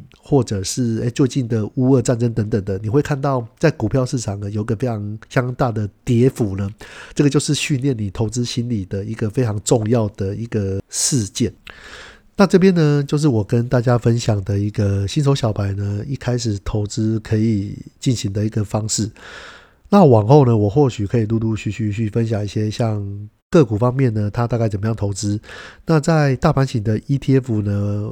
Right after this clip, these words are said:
诶，或者是我可以搭配一些债券的E T F，然后配合整个经济循环的总体经济的指标呢，来进行投资。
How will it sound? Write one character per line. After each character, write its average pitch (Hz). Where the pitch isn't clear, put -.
诶， 127
或 151
者 110
是 135
我 107
可 135
以 113
搭 123
配 123
一 117
些 120
债 139
券 127
的 113
E 139
T 131
F， 117
然 107
后 139
配 139
合 120
整 113
个 101
经 101
济 127
循 -
环 117
的 107
总 120
体 120
经 120
济 131
的 110
指 98
标 117
呢， 107
来 104
进 107
行 107
投 98
资。 104